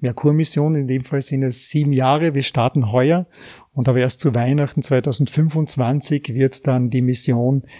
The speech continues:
wirklich, äh, die in die Umlaufbahn um den Merkur einschwenken. Wir werden schon davor beim Merkur öfters vorbeifliegen, aber man muss abbremsen, abbremsen, abbremsen durch so Vorbeiflugmanöver bei den Planeten,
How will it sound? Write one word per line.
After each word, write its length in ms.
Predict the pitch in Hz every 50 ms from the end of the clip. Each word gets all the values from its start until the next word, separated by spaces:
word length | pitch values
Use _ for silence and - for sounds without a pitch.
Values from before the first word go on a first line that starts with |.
| - - - _ -
wirklich, 480 | - 123 143 139 - 151 135 - -
äh, 440 | - 160 135 127 123 123 123 123 120
die 340 | 117 - 131 123 123 - 123
in 80 | 127
die 80 | 120 139
Umlaufbahn 580 | - 170 175 160 147 135 - - 131 127 131 165
um 200 | 202 165 160 147
den 140 | 143 131
Merkur 360 | 127 127 123 - - - 147 143
einschwenken. 640 | - 143 147 147 - - 139 139 - - - - - _ - - - - - - _ -
Wir 120 | 139 123
werden 320 | 127 127 127 127 123 117 -
schon 180 | - 151 139
davor 340 | 131 120 - - 147 156 165
beim 160 | - 151 135
Merkur 380 | 131 131 123 - - 151 147 143
öfters 340 | 143 160 156 - - 143 -
vorbeifliegen, 720 | - 143 107 131 139 165 - - 165 175 190 175 180 170
aber 240 | 208 165 139 135 135
man 180 | 135 135 135 131
muss 220 | 135 135 120 -
abbremsen, 680 | 240 160 151 - - 143 139 147 156 - - 156 147 175
abbremsen, 600 | - 139 - - - 156 147 139 135 - 147 139
abbremsen 720 | - 139 131 - - - 160 165 170 165 - - 185 180
durch 200 | 147 147 139 135 - - _ - - - -
so 220 | - - 131 123
Vorbeiflugmanöver 1200 | 117 120 - - 143 120 - 123 135 147 - - 165 170 - - 143 135 135 135 147 160 190 185
bei 120 | - 147 131
den 160 | 131 131 120
Planeten, 560 | 131 135 127 139 151 170 - 196 190 185 170